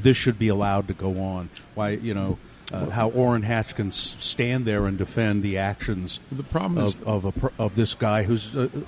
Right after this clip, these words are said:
Speaker 1: uh, uh, uh, of the president of the United States, who's, who's clearly in the wrong on almost everything.
Speaker 2: The, the, the,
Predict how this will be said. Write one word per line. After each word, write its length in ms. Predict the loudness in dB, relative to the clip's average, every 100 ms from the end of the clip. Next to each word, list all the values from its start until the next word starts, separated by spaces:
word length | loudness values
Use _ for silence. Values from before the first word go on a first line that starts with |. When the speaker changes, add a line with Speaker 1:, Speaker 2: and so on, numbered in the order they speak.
| -12 -14 -12
Speaker 1:
uh, 40 |
uh, 400 | -8 -6 -6 -6 -6
uh, 260 | -8 -6 -4
of 160 | -2
the 60 | 0
president 500 | 2 2 4 2 0
of 120 | 0
the 60 | 2
United 260 | 2 0
States, 220 | 0 0
who's, 160 | 0 -4 -4 4
who's 180 | 4 2
clearly 720 | -12 -8 2 4 6 4 4
in 100 | 4
the 80 | 4
wrong 340 | 4 4 4
on 120 | 4
almost 300 | 4 2 4
everything. 460 | 2 4 0 -2 -2
Speaker 2:
The, 140 | -2 0 -2
the, 200 | -2
the, 0 | -2